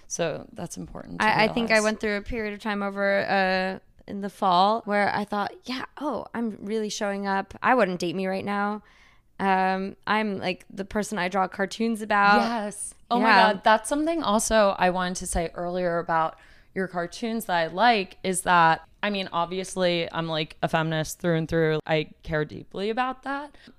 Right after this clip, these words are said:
Speaker 1: But something that I found through, like, therapy and self-worth work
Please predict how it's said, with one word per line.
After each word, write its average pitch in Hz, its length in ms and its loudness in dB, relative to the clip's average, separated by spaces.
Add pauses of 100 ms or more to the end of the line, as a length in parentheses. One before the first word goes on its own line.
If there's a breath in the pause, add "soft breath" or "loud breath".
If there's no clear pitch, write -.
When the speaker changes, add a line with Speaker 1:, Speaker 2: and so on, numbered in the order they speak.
(120)
Speaker 1:
But 196 240 0
something 226 720 -4
that 180 280 0
I 170 220 0
found 160 440 -8
through, 165 340 -8
like, 156 320 -4
therapy 156 380 -6
and 151 180 -8
self-worth 156 640 -4 (240)
work 160 480 -2